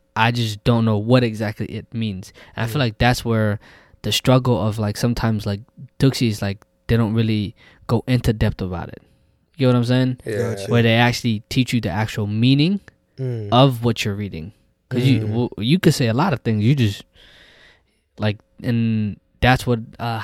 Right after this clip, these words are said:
Speaker 1: I don't know how to explain it, but that's what
Speaker 2: The method that they use
Speaker 1: Yeah,
Speaker 2: is,
Speaker 1: pretty much
Speaker 2: yeah.
Speaker 1: it's just, "Hey, you're here, read this, ayat will teach you," boom, but we don't know what you're saying at the end of the day.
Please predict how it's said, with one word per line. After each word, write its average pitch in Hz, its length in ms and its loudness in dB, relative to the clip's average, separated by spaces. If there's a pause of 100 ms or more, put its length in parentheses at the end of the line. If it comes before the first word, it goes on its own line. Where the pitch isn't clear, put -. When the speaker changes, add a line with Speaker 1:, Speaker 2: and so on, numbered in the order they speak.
(120)
Speaker 1:
I 120 60 -12
don't 110 120 -8
know 107 60 -4
how 101 100 -6
to 98 80 -8
explain 101 340 -8
it, 95 80 -10
but 101 140 -8
that's 123 260 0
what 113 160 -2 (400)
Speaker 2:
The 120 100 -2
method 117 340 -2
that 110 140 -4
they 113 100 0
use 117 280 0
Speaker 1:
Yeah, 117 380 2
Speaker 2:
is, - 260 -14
Speaker 1:
pretty 131 160 -2
much 113 120 2
Speaker 2:
yeah. 104 60 -2
Speaker 1:
it's 113 80 -4
just, 113 160 -2 (280)
"Hey, 131 400 -2
you're 113 160 -4
here, 147 340 4 (440)
read 131 200 -2
this, 143 360 -2
ayat 113 300 -4
will 101 100 -8
teach 135 280 -2
you," 135 140 -2
boom, 120 340 -4 (160)
but - 160 -12 (120)
we 113 140 -4
don't 113 140 2
know 107 60 0
what 101 140 -4
you're 101 100 -6
saying 98 200 -4
at 98 100 -4
the 87 60 -6
end 92 140 -6
of 95 40 -10
the 101 80 -6
day. 90 240 -12